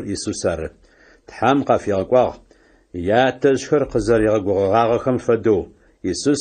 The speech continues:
къэкӏоным пэкӏэ Иоанн шъуипсэкӏодхэм шъуафыкӏэгъожьи зыцэжъугъэумэ хъыӏоу Израиль цӏыфхэм зэкӏэ аригъэӏугъ.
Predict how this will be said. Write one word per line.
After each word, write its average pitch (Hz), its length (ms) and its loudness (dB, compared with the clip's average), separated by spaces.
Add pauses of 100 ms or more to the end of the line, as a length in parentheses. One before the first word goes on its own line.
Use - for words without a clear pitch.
къэкӏоным 131 440 0
пэкӏэ 131 320 -2
Иоанн 120 400 2 (340)
шъуипсэкӏодхэм 120 840 0 (140)
шъуафыкӏэгъожьи 110 840 0 (380)
зыцэжъугъэумэ 107 760 2
хъыӏоу 127 540 2 (480)
Израиль 110 440 0
цӏыфхэм 127 380 -2
зэкӏэ 117 520 0 (640)
аригъэӏугъ. 101 680 2